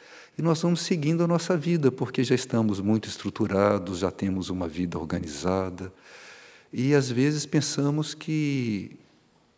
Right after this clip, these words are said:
numa situação do planeta, tão grande, com tantas pessoas, imagina se o que eu faço, o que eu decido vai ter alguma importância. Mas, na realidade e nos planos internos, não é assim.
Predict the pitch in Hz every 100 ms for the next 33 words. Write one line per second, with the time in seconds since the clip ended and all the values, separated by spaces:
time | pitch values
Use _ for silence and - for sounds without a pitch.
0 | _ _ 110 98 101 - 95 - 98 95
1 | 95 90 82 92 113 - - - - -
2 | - _ _ 123 131 90 98 113 107 90
3 | - - - 135 147 143 - 92 - -
4 | 131 117 92 - - - - - - _
5 | _ - 117 127 107 156 139 113 - 110
6 | 90 - 85 - 95 95 - - 90 87
7 | - - 92 85 85 - 87 87 87 -
8 | - - - 90 - - _ _ _ _
9 | _ _ _ _ _ _ _ _ - -
10 | - - _ 95 113 - - - - _
11 | _ _ 104 101 135 143 139 117 101 92
12 | 127 127 92 78 78 78 - - _ _
13 | _ - 92 104 117 - 104 107 98 82
14 | 85 80 104 117 101 85 82 - 95 123
15 | 143 139 135 - - 87